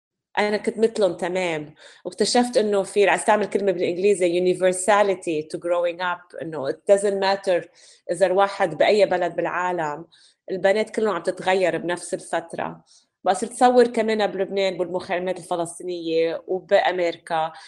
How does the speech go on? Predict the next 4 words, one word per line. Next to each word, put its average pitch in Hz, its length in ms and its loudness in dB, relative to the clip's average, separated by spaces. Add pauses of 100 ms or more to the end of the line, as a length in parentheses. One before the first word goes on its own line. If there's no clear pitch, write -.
(200)
وال-، 202 360 4
بالكتاب 220 760 2 (220)
مخلوطين 220 500 0
الصفحات 202 480 0